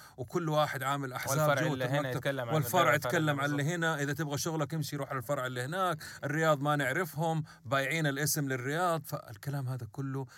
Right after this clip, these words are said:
Speaker 1: يشتت الخدمة. بعد ما تديله الخدمة تبدأ تراجع معاه. العميل أو زي المريض عند الطبيب.
Speaker 2: م-م.
Speaker 1: في ناس،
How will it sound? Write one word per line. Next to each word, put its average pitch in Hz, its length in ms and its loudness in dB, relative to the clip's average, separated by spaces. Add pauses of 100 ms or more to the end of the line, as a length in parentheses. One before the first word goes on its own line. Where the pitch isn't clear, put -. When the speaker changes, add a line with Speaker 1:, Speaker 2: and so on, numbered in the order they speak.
(160)
Speaker 1:
يشتت - 680 -8
الخدمة. 98 520 -10 (300)
بعد 156 240 -6
ما 127 100 -4
تديله 120 420 -8
الخدمة 127 480 -10 (480)
تبدأ 135 460 -8 (220)
تراجع 123 560 -6
معاه. 104 520 -6 (320)
العميل 127 720 -4
أو 120 260 -8
زي 147 300 -2
المريض 117 440 -6
عند 104 200 -8
الطبيب. 101 500 -10 (400)
Speaker 2:
م-م. 123 160 -10
Speaker 1:
في 175 320 -2
ناس، 147 640 -2